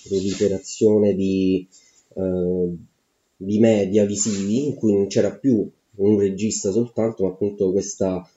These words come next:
eh, espansione per creare un film collettivo in cui i Kinoki appunto creavano queste immagini della città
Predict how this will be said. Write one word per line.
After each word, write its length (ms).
eh, 680
espansione 1160
per 160
creare 260
un 140
film 240
collettivo 600
in 120
cui 160
i 40
Kinoki 680
appunto 460
creavano 460
queste 600
immagini 600
della 220
città 540